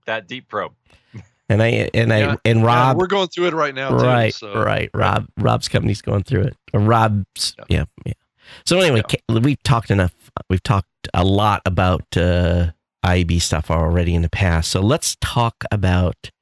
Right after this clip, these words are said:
Speaker 2: what you've been doing. Uh, you know, this, are you go-,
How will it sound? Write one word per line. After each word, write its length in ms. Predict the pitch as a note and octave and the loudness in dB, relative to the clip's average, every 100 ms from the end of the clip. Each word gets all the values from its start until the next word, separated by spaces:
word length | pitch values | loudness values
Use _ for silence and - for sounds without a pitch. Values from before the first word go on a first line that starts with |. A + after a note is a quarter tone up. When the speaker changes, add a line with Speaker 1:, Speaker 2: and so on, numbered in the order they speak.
| _ _ _ _ - | _ _ _ _ -4
Speaker 2:
what 180 | G2+ - | -4 -2
you've 100 | A#2+ | -2
been 140 | A2 | 0
doing. 600 | A2+ A#2 A#2+ A#2+ A#2 A2 | 2 2 2 2 0 0
Uh, 420 | G2 F#2+ G2 F2+ - | 0 0 0 -2 -4
you 100 | - | -2
know, 120 | A2 G2 | -2 0
this, 320 | A2+ - - _ _ _ | 0 -2 -8 _ _ _
are 200 | - E2+ | -4 0
you 180 | B2+ D#3+ | 0 0
go-, 120 | F#3 | -4